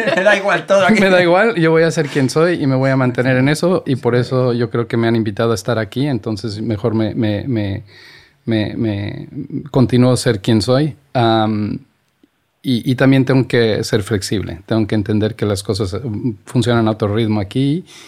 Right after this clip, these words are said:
Speaker 2: y, y me tengo que adaptar un poco. Este, lo que intento hacer es conectarme con, con gente dentro de la empresa en las cuales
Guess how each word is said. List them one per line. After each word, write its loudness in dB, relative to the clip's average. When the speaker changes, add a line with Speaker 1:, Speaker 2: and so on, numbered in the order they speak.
Speaker 2:
y, -2
y -2
me -2
tengo 0
que -2
adaptar 0
un 0
poco. 0
Este, -4
lo -2
que 0
intento 4
hacer 2
es 0
conectarme 2
con, -2
con -4
gente -2
dentro -2
de 0
la 0
empresa 0
en 0
las -2
cuales -2